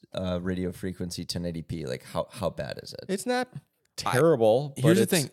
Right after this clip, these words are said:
Speaker 3: I could get away with the ten eighty P. What I want, decent camera quality,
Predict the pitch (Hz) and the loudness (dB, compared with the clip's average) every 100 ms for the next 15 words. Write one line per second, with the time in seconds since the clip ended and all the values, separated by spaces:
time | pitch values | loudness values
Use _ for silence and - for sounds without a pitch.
0 | - 113 127 151 131 139 127 131 131 131 | -6 -6 -2 -2 2 2 4 2 2 0
1 | 120 - 123 120 117 - - 110 127 135 | -2 -2 0 0 0 -4 -4 -2 0 0
2 | 131 127 113 - - _ _ _ _ _ | 2 2 0 -2 -8 _ _ _ _ _
3 | 131 127 139 143 180 196 - 131 117 - | -6 -2 0 0 0 0 2 2 0 -2
4 | 101 98 101 | -2 -2 -6